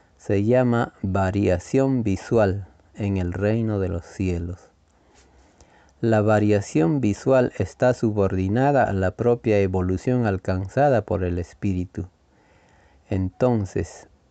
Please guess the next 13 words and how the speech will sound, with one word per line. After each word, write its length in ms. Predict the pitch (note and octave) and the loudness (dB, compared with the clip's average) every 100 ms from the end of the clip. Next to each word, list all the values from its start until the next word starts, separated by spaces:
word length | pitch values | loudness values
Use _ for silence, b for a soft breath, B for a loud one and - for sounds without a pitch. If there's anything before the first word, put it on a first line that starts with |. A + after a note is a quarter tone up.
| _ _ | _ _
a 160 | G2+ F#2+ | -2 0
los 320 | F#2 F2 - | 0 -2 -6
platillos 600 | G2+ F2+ - C3 B2 A2+ | -4 -2 0 0 0 0
voladores 640 | G2+ F#2+ F#2+ A2+ A2+ G#2+ | 2 2 2 2 0 -2
se 200 | - G#2 | -2 -2
les 220 | G2 - | 0 -2
comprende 800 | - F#2+ F#2 F#2 A#2+ C#3 B2+ B2 | -4 -4 -4 -2 -2 0 -2 -4
según 600 | - - G#2 G2+ C3 E3 | -6 -2 0 2 2 2
el 160 | C3+ A#2 | 0 -2
perfeccionamiento 1400 | A2+ G#2 - G2 - - G2 F#2+ G#2 D3 E3+ A#2+ G#2 F#2 | -2 -2 -2 -4 -4 -4 -2 -2 0 0 0 -2 -6 -6
que 140 | - | -8
se 160 | - G#2 | -8 -6
posee. 580 | - E2+ - F2+ E2+ | -6 -6 -4 -4 -4